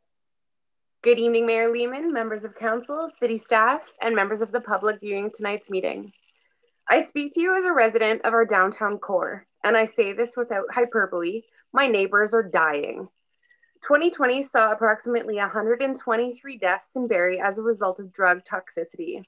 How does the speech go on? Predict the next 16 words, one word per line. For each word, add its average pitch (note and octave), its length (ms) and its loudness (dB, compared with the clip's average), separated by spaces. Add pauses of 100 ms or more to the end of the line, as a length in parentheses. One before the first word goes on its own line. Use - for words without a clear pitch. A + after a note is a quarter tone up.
(840)
Pre-covid, C#4 680 4 (180)
safe B3 320 2
consumption D#4 520 0
sites A#3+ 280 0
for - 180 2
alcohol G#3+ 560 0
were F#3 160 0
available F#3 460 -4
to C4 100 -18
the C#4 120 -6
public G#3+ 360 -2
on G#3+ 140 -2
every F#3 300 -2
city G#3 220 -10
block F3+ 300 0
downtown. D#3+ 680 -8